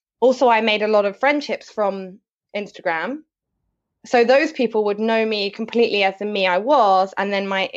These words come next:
existing life would sort of, like, they were just learning who I was becoming, if that makes sense. I found the accountability really important, um, especially in, as I said, those early days.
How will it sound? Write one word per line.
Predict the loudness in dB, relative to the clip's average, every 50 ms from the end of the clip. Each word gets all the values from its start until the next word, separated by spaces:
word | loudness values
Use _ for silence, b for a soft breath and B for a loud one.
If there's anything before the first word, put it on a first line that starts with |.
| -10 -10
existing | -8 -4 -2 -2 -2 -2 -4 -4 -4 -2 -2
life | 0 0 0 0 -2 -4 -6 -8 -18 _ B B B B B B B _ _ _ _
would | -2 -2 0
sort | 2 2 2 4 4
of, | 2 2 2
like, | 0 0 2 2
they | 2 2
were | 4 2
just | 0 -2 -4 -2 0
learning | 2 4 4 4 2 0 0 -2 -2 -2 -4
who | -4 -4 -2
I | 0 2 2
was | 0 -2 -4
becoming, | -8 -8 -4 -4 -2 -2 -2 -4 -4
if | -6 -6 -4
that | -4 -4 -4
makes | -4 -8 -8 -10 -8
sense. | -6 -6 -6 -6 -8 _ -20 -20 _ _ _ b b b b _ _ -6 -4
I | -2
found | 2 4 4 4 4 2
the | -2
accountability | -2 -4 -6 -8 -8 -8 -6 -2 -2 0 0 -2 -4 -6 -8 -8
really | -6 -2 0 2 2 4 4 4 4
important, | 2 2 0 -4 -2 0 0 0 -2 -4 -2 0 0 0 -2 -6 -6 -2
um, | 2 2 2 2 0 -2 -4 -6 -8 -14 _ _ _ _ _ _ _ _ _ _ _ _ _ _ _ _ _ _ _ B B B B B
especially | -10 -8 -8 -2 0 0 0 0 -2 -2 0 2 2 2
in, | 4 2 2 2 2
as | 0 0 0 0 -2
I | -4 -4
said, | -2 -2 -2 0
those | 2 2 2 2 2 2
early | 2 2 2 2 0 0
days. | 2 2 2 4 2 2 2 2 0 0 -2 -4